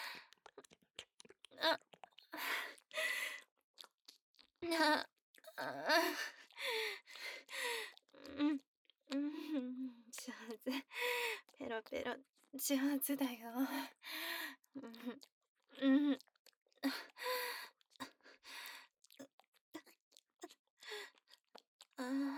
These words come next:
あ、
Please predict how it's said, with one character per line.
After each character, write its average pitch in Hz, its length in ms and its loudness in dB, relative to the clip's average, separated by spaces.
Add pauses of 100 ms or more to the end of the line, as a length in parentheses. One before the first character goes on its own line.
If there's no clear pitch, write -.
(3750)
あ、 320 60 4